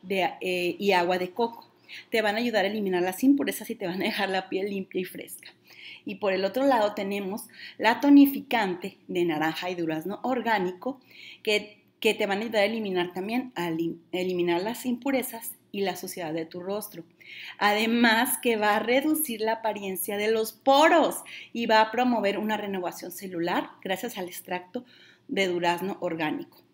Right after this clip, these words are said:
Esta línea, la de naranja y de durazno, es más recomendada para pieles grasas o mixtas, a diferencia de la, de la línea de coco, que es recomendada para pieles normales, secas o sensibles.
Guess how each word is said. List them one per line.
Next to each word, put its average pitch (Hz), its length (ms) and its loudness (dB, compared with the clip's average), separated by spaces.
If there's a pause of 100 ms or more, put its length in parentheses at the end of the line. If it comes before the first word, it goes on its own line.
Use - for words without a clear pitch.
(720)
Esta 214 340 0
línea, 247 600 0
la 165 160 2
de 170 120 2
naranja 180 760 -2
y 190 140 -6
de 214 100 -2
durazno, 220 520 -2
es 180 160 -12
más 185 200 -4
recomendada 190 680 -6
para 180 360 -4
pieles 208 500 -2 (280)
grasas 185 600 -4
o 196 80 -10
mixtas, - 500 -8 (520)
a 185 100 -4
diferencia 208 600 -2
de 214 140 -2
la, 220 440 -2
de 190 160 -4
la 185 140 -2
línea 180 280 -2
de 240 140 -4
coco, 277 380 -4 (360)
que 185 180 -2
es 175 80 -4
recomendada 196 680 4
para 180 240 -4
pieles 240 540 2 (420)
normales, 196 560 -2 (360)
secas 254 420 -2 (100)
o 180 60 -8
sensibles. - 720 -4